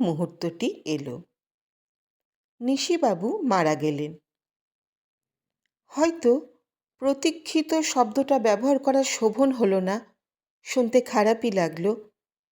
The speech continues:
কিন্তু ও ছাড়া আর কী বা বলা যেত? আর কোন শব্দে ঠিক অবস্থাটা বোঝানো যেত? প্রতীক্ষা ছাড়া আর কী বা করছিল এরা?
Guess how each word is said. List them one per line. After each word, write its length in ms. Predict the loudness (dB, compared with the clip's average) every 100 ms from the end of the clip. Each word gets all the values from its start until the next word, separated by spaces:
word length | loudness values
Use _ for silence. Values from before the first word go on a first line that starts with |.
| _ _ _ -10
কিন্তু 240 | -2 4
ও 180 | 6 6
ছাড়া 340 | 4 0 2
আর 60 | 0 -2
কী 240 | -10 -8 0
বা 160 | 2
বলা 340 | 2 0 2 0
যেত? 360 | -2 -4 -4 -8 -8 _ _ _ _ _ _ _ _ _ _ -16
আর 80 | -16 -16
কোন 360 | -10 -8 -6 -6
শব্দে 680 | -8 -2 -2 -2 -6 -4 -4 -6
ঠিক 340 | -6 -6 _ _ _ -10
অবস্থাটা 600 | -8 -6 -8 -8 -6 -6
বোঝানো 520 | -2 -4 -2 -4 -2
যেত? 400 | -4 -6 -4 -6 -8 _ _ _ _ _ _ _ _ _ _ _ _ _ _ _ _ _ _ _ -2
প্রতীক্ষা 600 | 0 2 -2 0 2 2
ছাড়া 720 | 2 2 4 4 2 -2 -12 _ _ _ _ _ _ _
আর 100 | -12 -12
কী 320 | -10 -8 -6 0
বা 140 | -2
করছিল 640 | -2 -6 -4 -2 0 2
এরা? 460 | 2 0 -2 -8